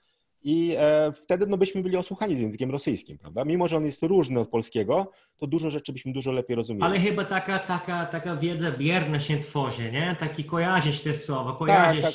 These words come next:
Speaker 1: Oni, oni czasem potrafią mówić, ale, y, popełniają błędy i tak dalej. Czy to nie jest tak, że,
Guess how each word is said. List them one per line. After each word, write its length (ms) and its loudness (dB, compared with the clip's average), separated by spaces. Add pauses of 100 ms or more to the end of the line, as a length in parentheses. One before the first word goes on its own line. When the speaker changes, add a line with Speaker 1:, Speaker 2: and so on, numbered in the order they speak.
Speaker 1:
Oni, 320 2 (280)
oni 240 2
czasem 260 -2
potrafią 540 -2
mówić, 320 -2
ale, 220 0 (220)
y, 120 -6
popełniają 520 -4
błędy 540 2
i 60 -2
tak 160 -4
dalej. 200 0
Czy 100 -16
to 80 -4
nie 80 -2
jest 120 -4
tak, 160 -2
że, 200 0